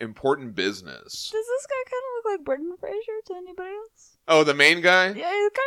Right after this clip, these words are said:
Speaker 2: looks a little bit like Brendan Fraser.
Speaker 1: Yeah, so the main guy of the, the guys asking for money, Brendan Fraser here, he says, "Well, if you're not one for charity, we'll just get down to our business, shall we?" And they all flick out knives, the three of
Speaker 2: Right.
Speaker 1: them. I love the three little
Speaker 2: One of
Speaker 1: panels.
Speaker 2: them's got a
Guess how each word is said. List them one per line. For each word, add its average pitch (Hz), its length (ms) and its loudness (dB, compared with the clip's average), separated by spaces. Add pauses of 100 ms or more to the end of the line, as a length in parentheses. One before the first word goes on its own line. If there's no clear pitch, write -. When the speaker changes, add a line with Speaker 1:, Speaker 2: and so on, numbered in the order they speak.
(120)
Speaker 2:
looks 523 160 2
a 494 200 2
little 320 140 -2
bit 302 60 -4
like 285 180 2
Brendan 208 240 -6
Fraser. 208 200 -2 (340)
Speaker 1:
Yeah, 196 160 10
so 185 160 6
the 151 100 8
main 160 320 8
guy 143 280 10
of 131 260 6
the, 120 340 8
the 123 80 2
guys 127 240 6
asking 131 300 2
for 127 120 -2
money, 120 260 2
Brendan 120 380 2
Fraser 147 440 4
here, 117 240 2
he 123 120 0
says, 113 520 0 (280)
"Well, 165 400 8 (200)
if 151 100 2
you're 143 100 6
not 151 200 8
one 147 120 4
for 143 120 -6
charity, 170 480 2
we'll 139 140 2
just 131 200 -2
get 120 260 4
down 127 240 4
to - 220 -2
our 127 240 8
business, 90 480 -4
shall 110 340 0
we?" 117 380 -2 (300)
And 160 100 4
they 147 100 10
all 156 200 12
flick 151 320 2
out 120 240 6
knives, 107 440 4
the 107 80 -6
three 117 280 6
of 110 100 8
Speaker 2:
Right. 104 80 4
Speaker 1:
them. 95 160 2
I 120 120 6
love 147 300 8
the 135 100 6
three 123 220 0
little 117 160 4
Speaker 2:
One - 80 2
of - 40 -2
Speaker 1:
panels. - 220 6
Speaker 2:
them's 233 100 8
got 220 40 8
a 202 40 6